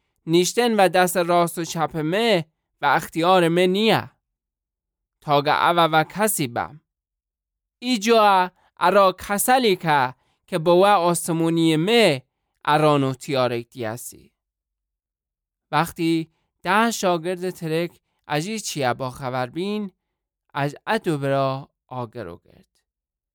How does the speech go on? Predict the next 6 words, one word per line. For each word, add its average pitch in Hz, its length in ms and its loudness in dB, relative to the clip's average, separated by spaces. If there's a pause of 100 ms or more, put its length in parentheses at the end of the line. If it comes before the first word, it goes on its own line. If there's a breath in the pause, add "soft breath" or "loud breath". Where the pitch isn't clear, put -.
(600)
عیسی 143 280 -8
آنه 139 420 -2
هنا 127 420 -8
کردی 135 480 -14
و 113 180 -12
وتی: 165 540 -16